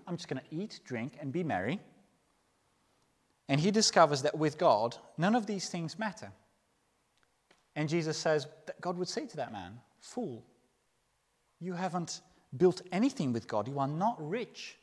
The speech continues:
towards God. Therefore, most of your life was built on sinking sand. You haven't built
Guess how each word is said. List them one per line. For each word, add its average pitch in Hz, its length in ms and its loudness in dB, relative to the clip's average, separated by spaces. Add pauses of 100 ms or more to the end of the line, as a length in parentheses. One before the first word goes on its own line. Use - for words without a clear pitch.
(120)
towards 135 440 -6
God. 101 280 -8 (1160)
Therefore, 139 300 0
most 156 600 -2
of 151 160 0
your 147 180 0
life 104 480 -2 (420)
was 110 160 -8
built 113 440 -4 (520)
on 117 120 -6
sinking 120 340 -4
sand. 101 540 -6
You 117 120 -10
haven't 123 380 -8
built 113 320 -6